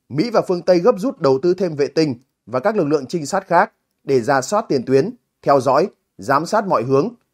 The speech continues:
nỗ lực thu thập thông tin trong thời gian thực nhằm giúp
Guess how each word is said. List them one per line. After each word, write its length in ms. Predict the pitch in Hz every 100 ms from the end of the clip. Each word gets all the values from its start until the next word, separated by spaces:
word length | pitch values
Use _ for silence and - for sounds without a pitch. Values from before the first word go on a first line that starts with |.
| _ _
nỗ 200 | 107 160
lực 160 | 247 196
thu 120 | 214
thập 180 | 196 147
thông 140 | 170 156
tin 180 | 170
trong 160 | 143 151
thời 140 | 139
gian 200 | 113 139
thực 220 | 139 165 - _ _ -
nhằm 240 | 147 151
giúp 140 | 202